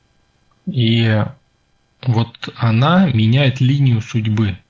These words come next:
То есть здесь карма имеется в виду карма души, да, то есть карма, ну, воплощения всего. То есть можно стать другим человеком, да, и в процессе, м, выбора кармы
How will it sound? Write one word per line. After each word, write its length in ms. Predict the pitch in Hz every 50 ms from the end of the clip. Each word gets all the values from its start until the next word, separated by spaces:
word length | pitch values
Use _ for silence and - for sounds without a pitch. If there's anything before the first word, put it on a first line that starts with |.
| _ _ _ _ _
То 100 | - 110
есть 300 | 101 - - - - - - - - - - - - - -
здесь 240 | 113 104 110 -
карма 420 | - - 151 160 170 156 123 110 104
имеется 440 | 101 104 110 123 131 123 127 - -
в 40 | 98
виду 220 | 104 101 110 123
карма 460 | 123 - - 117 117 110 110 107 98
души, 340 | 95 110 107 - - 123 107
да, 200 | - 107 104 117
то 120 | 120 - 104
есть 140 | 90 - -
карма, 540 | - - 113 110 110 107 101 101 98 - - _ _ - - - - - - _ _ _ -
ну, 140 | 127 113 104
воплощения 1000 | 101 113 107 - 113 110 110 - - - 135 127 120 104 95 92 90 87 - - _ _ _
всего. 460 | - - - 104 101 110 110 95 - - _ _ _ _ _ _ _ _ _ _ _ _ _ _ _ _ _ _ _ _ _ _ _ _ - - _ _
То 100 | - 120
есть 180 | 117 - - -
можно 360 | 120 131 143 135 120 120 120
стать 360 | - - - 147 151 143 - -
другим 500 | 107 104 107 120 117 113 123 147 147 135
человеком, 760 | - - 113 107 110 110 110 113 107 104 - - 107 95 98
да, 280 | 101 107 131 139 139 - _ _ _ _ _ _ _ _ _ -
и 340 | 127 117 107 104 110 110 113
в 180 | 120 123 - -
процессе, 840 | - - 110 117 120 - - 143 135 135 135 - - 113 104 104 98 - _ _ _ _ _ _ _ _ _ _ _ _ _ _ _
м, 540 | - - 110 104 104 104 104 101 101 101 98
выбора 400 | 104 123 131 120 113 107 104 104 -
кармы 540 | - - 147 160 180 185 143 110 95 92